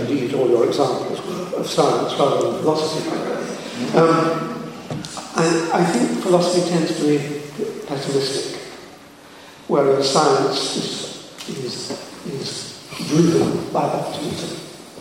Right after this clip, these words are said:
Scientists go out suspecting and hoping and believing that their investigations will be fruitful and lead to elucidation. Philosophers are constantly tugging on their coattails,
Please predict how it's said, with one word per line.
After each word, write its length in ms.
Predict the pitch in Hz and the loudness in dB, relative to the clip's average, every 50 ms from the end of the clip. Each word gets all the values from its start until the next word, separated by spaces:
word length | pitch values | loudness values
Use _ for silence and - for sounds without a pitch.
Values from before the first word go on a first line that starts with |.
| - - - - - - - - | -18 -18 -18 -18 -18 -18 -14 -6
Scientists 640 | - - 160 160 160 160 156 139 135 - - - - | 0 2 4 4 4 4 2 2 0 0 -2 2 4
go 140 | 156 143 139 | 6 6 8
out 640 | 139 139 139 139 135 135 135 131 135 - - - - - - - - - - - - | 8 6 6 6 4 2 0 -2 -4 -6 -8 -10 -12 -14 -14 -16 -18 -18 -18 -2 0
suspecting 1040 | - - - - - 170 - - - - 170 165 - - - 175 139 - - - - | 2 4 4 4 4 2 2 2 2 2 2 2 2 0 0 0 0 0 0 0 0
and 120 | - - - | 0 0 0
hoping 680 | - 160 156 151 - - 135 127 - 139 131 127 - - | 2 2 2 2 2 0 0 0 0 -4 -4 -4 -2 -2
and 400 | - 143 - 147 151 - - - - - - - - | 0 0 -2 -2 -4 -6 -8 -10 -14 -16 -16 -10 -6
believing 520 | - 147 156 175 170 160 180 - - - - - - - - - - - - - - | -2 4 4 4 6 4 2 0 0 -2 -6 -8 -10 -12 -14 -16 -18 -20 -20 -12 -10
that 360 | 220 - 143 147 139 147 147 - 139 - | -6 0 2 4 4 4 2 2 0 2
their 300 | 160 139 127 135 147 - | 2 2 2 2 2 0
investigations 920 | 147 143 151 - - - 147 139 135 135 131 131 135 - 127 123 117 - | 2 2 2 2 2 0 0 0 0 0 0 -2 -2 -2 -2 -2 -2 -2
will 120 | - - - | -2 -2 -2
be 100 | - - - | -2 -4 -2
fruitful 880 | - - - - - - - - - - - - - - - - - - | 0 0 0 0 -2 -4 -4 -2 -2 -2 -2 -4 -8 -10 -12 -8 -6 -2
and 140 | 139 139 135 | -2 0 2
lead 220 | 143 135 127 - - | 2 0 0 0 -2
to 220 | 123 120 - 143 135 127 | -2 0 2 2 2 4
elucidation. 840 | 127 127 - - - 135 131 127 117 - - 131 - - - - - - - - - - - - | 2 2 2 0 0 0 2 2 2 2 2 -2 -4 -4 -6 -8 -10 -12 -16 -16 -16 -18 -18 -12
Philosophers 840 | - - 151 - - - - - - - 143 135 - - - - - | -2 4 4 6 6 6 4 4 4 2 2 0 0 -2 -4 -4 0
are 60 | - | 2
constantly 880 | 214 202 170 196 214 - - - - - - 160 139 131 131 - - - - - | 4 4 4 4 0 0 0 -2 -2 -2 2 2 4 4 4 2 2 0 -4 -4
tugging 380 | - 196 180 156 156 147 147 | 0 2 2 2 4 2 2
on 160 | 139 123 123 | 2 2 0
their 240 | 123 127 127 - - | 0 -2 -2 -2 0
coattails, 680 | - 143 - - - - 135 107 - - - - - | 0 0 0 0 -2 -2 -2 -2 -2 -6 -6 -6 -8